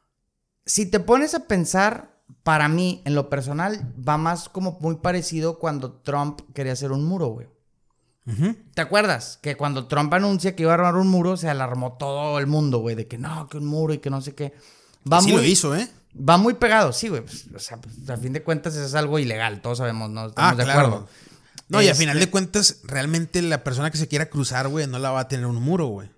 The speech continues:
Speaker 1: Claro.
Speaker 2: Pero bueno.
Speaker 1: Este, bueno, entonces, para mí, no quiero sonar muy conspiranoico, pero va más por tema de que vienen elecciones, güey. Se va a posponer, eh, un, ahí tienen un,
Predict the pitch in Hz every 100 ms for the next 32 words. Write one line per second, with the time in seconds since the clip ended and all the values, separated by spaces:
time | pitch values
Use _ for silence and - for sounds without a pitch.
0 | _ _ - - 113 104 - - _ _
1 | - _ 135 139 131 - - 147 143 -
2 | 143 165 120 107 _ _ _ - 175 180
3 | 226 226 180 202 196 - - _ _ -
4 | - 151 151 214 320 349 - _ - 139
5 | 143 185 202 196 175 170 175 185 190 190
6 | - 170 165 170 175 190 180 147 135 135
7 | 147 151 156 151 147 151 156 151 139 120
8 | 113 - - _ _ _ _ _ _ -
9 | 156 139 135 151 175 175 175 - 196 165
10 | 123 117 127 131 _ _ _ _ _ _
11 | - 135 127 127 127 143 143 156 143 120
12 | 135 135 135 139 143 135 123 - 123 123
13 | 123 139 143 143 139 143 139 123 113 117
14 | 120 120